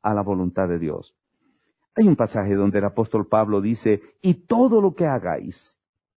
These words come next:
hacedlo para la gloria de Dios". Ese debe de ser el pensamiento de todo verdadero hijo de Dios.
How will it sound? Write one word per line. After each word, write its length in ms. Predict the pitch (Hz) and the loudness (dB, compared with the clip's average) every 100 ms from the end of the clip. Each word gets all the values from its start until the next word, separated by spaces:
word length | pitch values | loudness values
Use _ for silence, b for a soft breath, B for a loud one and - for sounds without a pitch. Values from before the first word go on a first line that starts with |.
| _ - | _ -8
hacedlo 640 | 101 - 104 73 76 - _ - | -4 0 0 0 -8 -10 _ -6
para 220 | 90 80 | -6 -6
la 160 | 78 | -8
gloria 540 | 78 104 95 80 64 - _ - | -2 0 0 -4 -10 -16 _ -8
de 100 | 87 | -4
Dios". 420 | 85 - - _ b b _ | -6 -8 -20 _ b b _
Ese 540 | - 247 - 104 82 - | 2 2 2 -4 -6 -4
debe 300 | 127 127 98 | 0 0 0
de 140 | 98 | -4
ser 440 | 95 - 190 87 80 b | 0 4 4 2 -6 b
el 140 | - 107 | -2 0
pensamiento 1040 | 113 110 - 113 131 247 277 240 - 127 B B | 2 0 0 2 6 8 8 6 4 0 B B
de 140 | 135 | -2
todo 360 | 131 175 160 117 | 0 4 4 4
verdadero 600 | 107 104 101 98 113 101 | 0 2 2 2 2 2
hijo 280 | 101 - 90 | -2 -4 -4
de 120 | 85 | -4
Dios. 400 | 80 71 - _ | -4 -6 -8 _